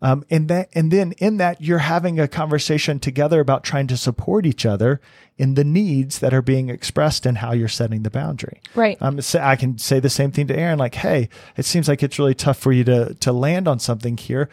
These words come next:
Speaker 1: Like, what's the concern? What's the fear? Okay, like, what would be helpful? Like, what would help you not feel that concerned or help you feel like you could make a decision?"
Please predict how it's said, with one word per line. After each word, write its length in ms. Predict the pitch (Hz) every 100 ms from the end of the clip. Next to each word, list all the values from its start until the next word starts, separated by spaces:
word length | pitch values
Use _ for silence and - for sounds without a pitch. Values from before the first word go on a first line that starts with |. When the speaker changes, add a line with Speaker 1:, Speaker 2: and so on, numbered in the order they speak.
| - _ -
Speaker 1:
Like, 160 | 117
what's 280 | 113 160 -
the 120 | 160
concern? 520 | - 127 - 101 107
What's 220 | 123 147 156
the 60 |
fear? 280 | - 110 127
Okay, 340 | 180 127 123
like, 240 | 143 131 - - -
what 220 | 123 139
would 160 | 143
be 120 | 180 170
helpful? 340 | 226 - 117
Like, 180 | 107 107
what 220 | 127 135
would 160 | 151 120
help 320 | - 214 -
you 260 | 131 127 - - -
not 280 | 151 220 -
feel 300 | - 127 101
that 240 | 101 -
concerned 480 | - 113 - 107 107
or 60 | 113
help 260 | 147 135
you 100 | 151
feel 300 | 135 - 151
like 160 | 143 147
you 80 | 165
could 500 | - 285 320 135 101 _ _ _
make 280 | 127 120 -
a 60 | 104
decision?" 640 | 107 - 107 - 90